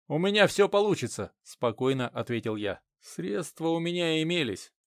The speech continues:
Теодор приходил к нам в Орду три раза, привёз вооружение, железо, а главное — золото и серебро, что обещали мне жрецы. Теодор передал,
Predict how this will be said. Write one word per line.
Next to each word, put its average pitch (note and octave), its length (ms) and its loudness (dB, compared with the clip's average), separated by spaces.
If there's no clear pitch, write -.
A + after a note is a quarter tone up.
Теодор A3 480 2
приходил G3+ 560 0
к - 80 -18
нам F#3 240 0
в D#3 60 6
Орду F3 320 4
три F3 260 0
раза, A#2+ 420 4
привёз F#3 400 4
вооружение, D3 880 4
железо, C#3 580 2
а B2 180 -4
главное — C#3 640 -2
золото E3+ 640 2
и E3+ 200 2
серебро, F3 600 6
что B2+ 200 -2
обещали B2+ 500 0
мне B2 200 -2
жрецы. A#2+ 540 -4
Теодор F#3 400 0
передал, D#3+ 640 0